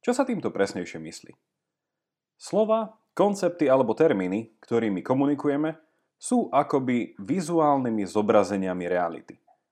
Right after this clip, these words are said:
Naše slova, mohli by sme povedať, sú obrázkami alebo obrazmi faktov vo svete. Dajme si malý príklad. Ak by som povedal vetu „Jack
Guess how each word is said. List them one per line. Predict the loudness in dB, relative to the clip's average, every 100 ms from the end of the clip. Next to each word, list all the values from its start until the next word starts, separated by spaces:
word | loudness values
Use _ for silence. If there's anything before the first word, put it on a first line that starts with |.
| _ _ -2
Naše | -2 -2
slova, | -4 2 4 4 0 -6
mohli | -6 -2 -2
by | -4
sme | -4 -6
povedať, | -2 2 2 2 -2 _ _ _
sú | -12 -6
obrázkami | -2 2 4 2 0 -2 -2 -4 -10 _
alebo | -2 -2 -2 -4
obrazmi | -4 0 0 0 -4
faktov | -4 -2 -2 -2 -4 -2 -4
vo | -8
svete. | -4 -6 -6 -14 _ _ _ _ _ _ _ _
Dajme | -2 0 2
si | 0 0
malý | 0 0
príklad. | -2 -8 -10 -20 _ _ _ _ _ _
Ak | -2 -2
by |
som | -2 -4 -2
povedal | 2 4 4
vetu | 4 2 0 -6 _ _ _ _
„Jack | -4 2 2 0